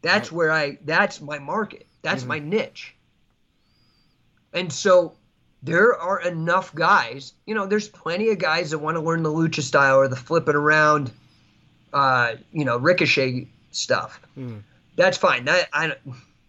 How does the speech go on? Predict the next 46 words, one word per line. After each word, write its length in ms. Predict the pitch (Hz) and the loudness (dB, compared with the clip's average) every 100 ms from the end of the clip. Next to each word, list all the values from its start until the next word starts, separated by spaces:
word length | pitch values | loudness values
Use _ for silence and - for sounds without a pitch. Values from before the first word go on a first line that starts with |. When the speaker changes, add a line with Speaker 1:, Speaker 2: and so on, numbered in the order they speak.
| _ _ | _ _
Speaker 1:
go 120 | 160 | -8
find 260 | - 165 135 | -4 -4 -2
somebody 280 | 147 139 143 | -2 0 0
else 220 | 127 120 | 0 -4
'cause 140 | 127 | -6
I 140 | 131 131 | -4 -4
can't 240 | 135 123 | -6 -4
tell 120 | 131 123 | -4 -4
you 120 | 127 | -4
<laughs> 40 | 160 | -2
anything 280 | 131 127 120 | -2 -2 -4
about 280 | 127 117 | -4 -4
that 180 | 120 110 | -4 -6
stuff. 300 | - 110 117 - - | -8 -10 -12 -14 -20
Speaker 2:
<laughs> 180 | - - | -12 0
Speaker 1:
And 160 | 170 | 6
there's 180 | 226 196 | 6 6
guys 320 | 196 185 190 | 4 4 4
that 160 | 175 160 | 2 2
want 200 | 170 165 | -2 -2
the 80 | 170 | -2
old 200 | 175 160 | -2 -2
eighties 320 | 160 165 165 - | -2 -2 -2 -2
style 320 | 160 156 151 | 0 2 0
stomping 440 | - 156 143 160 | -4 -4 -2 0
around 420 | 151 151 151 151 | 0 2 0 0
in 300 | 135 127 123 - _ _ _ _ _ - | -4 -6 -8 -14 _ _ _ _ _ -6
neon 380 | 147 156 151 143 | -2 2 2 2
outfits 500 | 147 127 147 135 131 | 0 0 -4 -4 -6
and 160 | 123 | 0
feather 200 | 139 139 | 2 2
boas 500 | 131 151 151 147 143 | 2 2 2 0 -2
and 420 | 131 131 127 117 - _ _ _ _ | -4 -6 -6 -10 -16 _ _ _ _
pointing 340 | - 156 143 135 | -8 -6 -6 -6
at 60 | |
people 440 | 151 151 147 143 135 | -2 0 0 0 0
and 80 | 117 | -2
hulking 400 | 143 135 143 131 | -4 -2 -2 0
up 180 | 135 | 0
and 100 | 131 | 2
all 120 | 135 131 | 2 2
that. 260 | - - | -2 -4
That's 240 | 151 156 156 | -2 0 -2
not 180 | 127 | -4
me 260 | 139 131 143 | -4 -6 -6
either. 220 | 120 - | -8 -12